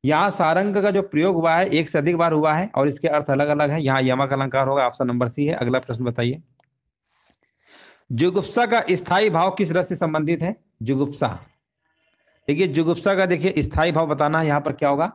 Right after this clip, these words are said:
जुगुप्सा जो है बीभत्स रस का स्थायी भाव है, बीभत्स रस, ऑप्शन नंबर सी होगा। अगला प्रश्न बताइए,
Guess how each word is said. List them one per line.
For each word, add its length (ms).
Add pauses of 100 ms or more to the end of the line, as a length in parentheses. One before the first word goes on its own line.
(880)
जुगुप्सा 420
जो 160
है 120
बीभत्स 440
रस 180
का 160
स्थायी 240
भाव 220
है, 80
बीभत्स 440
रस, 220
ऑप्शन 260
नंबर 200
सी 140
होगा। 220
अगला 260
प्रश्न 220
बताइए, 380